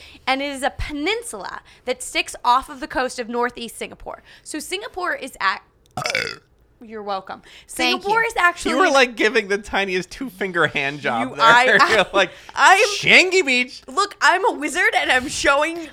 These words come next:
Speaker 1: people
Speaker 2: Wizards.
Speaker 1: I've had some beers. Changi,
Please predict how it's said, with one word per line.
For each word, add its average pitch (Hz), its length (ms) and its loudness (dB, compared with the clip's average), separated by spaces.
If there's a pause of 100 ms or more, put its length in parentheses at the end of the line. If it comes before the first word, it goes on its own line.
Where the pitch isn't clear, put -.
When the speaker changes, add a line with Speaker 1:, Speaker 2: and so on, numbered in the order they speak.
Speaker 1:
people 311 380 0
Speaker 2:
Wizards. 554 680 4 (580)
Speaker 1:
I've 277 100 -6
had 254 240 -2
some 226 160 -12
beers. - 360 -16 (440)
Changi, 349 420 -4